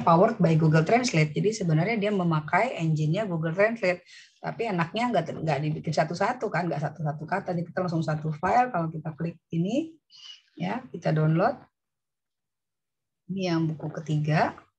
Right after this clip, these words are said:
Ya, kalau saya nanti, eh, saya coba taruh di sini lagi ya, biar nggak kecampur sama yang lain. Karena di sini bedanya dia di belakangnya ada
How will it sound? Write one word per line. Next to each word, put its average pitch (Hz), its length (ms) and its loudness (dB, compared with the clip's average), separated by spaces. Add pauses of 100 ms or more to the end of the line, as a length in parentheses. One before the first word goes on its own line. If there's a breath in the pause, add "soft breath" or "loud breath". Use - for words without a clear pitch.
(680)
Ya, 180 220 -2
kalau 170 240 -2
saya 165 240 4
nanti, 180 480 -2
eh, 156 400 2
saya 151 240 0
coba 147 240 0
taruh 143 240 2
di 139 80 -4
sini 151 240 0
lagi 170 400 0
ya, 214 160 -10
biar 139 240 -6
nggak - 240 -8
kecampur 156 320 -8
sama 151 260 -10
yang 135 140 -6
lain. 175 260 -4 (540 loud breath)
Karena 185 160 2
di 202 80 0
sini 208 160 0
bedanya 160 400 2
dia 202 160 4
di 190 80 2
belakangnya 170 560 0
ada 156 120 0